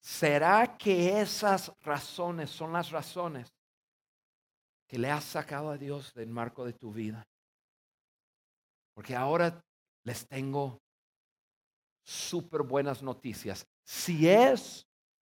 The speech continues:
que estás dispuesto a reconocer, no es que Dios no existe, es que lo resisto.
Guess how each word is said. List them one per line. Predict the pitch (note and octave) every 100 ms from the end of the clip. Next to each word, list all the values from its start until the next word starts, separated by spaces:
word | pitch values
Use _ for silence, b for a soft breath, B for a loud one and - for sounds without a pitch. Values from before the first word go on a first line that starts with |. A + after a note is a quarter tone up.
| _ _ _ _
que | C3+
estás | A#2 - D3 E3+ -
dispuesto | G3+ F#3 - G3 C#3+ - - G#2 -
a | B2+
reconocer, | B2+ C#3 - D#3 D#3 - - B2 G2+ - _ _ _ _ _ _ _ _ _ _ _ _ _ _ _ -
no | B2+ D#3 F#3+
es | B3+ B3+ -
que | -
Dios | C3 D3 C3+
no | C#3+
existe, | B2+ - - F#3+ E3+ - - A2 F2+ - _ _ _ _ _ _ _ _ _ _ -
es | D#3 F#3+ - -
que | - C#3
lo | B2 A#2
resisto. | A2+ A#2 - - F#3 D#3+ - - - A2+